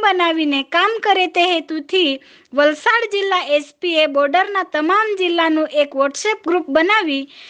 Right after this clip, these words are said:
તેમાં બોર્ડરના તમામ જિલ્લામાં બનતા ગંભીર ગુનાની હકીકત એકબીજા સાથે શેર કરવા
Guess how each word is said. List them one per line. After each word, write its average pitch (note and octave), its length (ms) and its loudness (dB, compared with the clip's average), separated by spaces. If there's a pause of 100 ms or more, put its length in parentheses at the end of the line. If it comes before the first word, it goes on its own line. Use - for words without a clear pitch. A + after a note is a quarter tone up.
(220)
તેમાં D#4 300 2
બોર્ડરના F#4+ 500 4
તમામ F#4+ 500 2
જિલ્લામાં E4 520 0
બનતા C#4+ 380 0
ગંભીર C#4 520 2
ગુનાની E4+ 440 -2
હકીકત C#4+ 640 -8
એકબીજા D#4 500 0
સાથે C#4+ 380 -6
શેર F#4+ 300 -2
કરવા C#4 420 0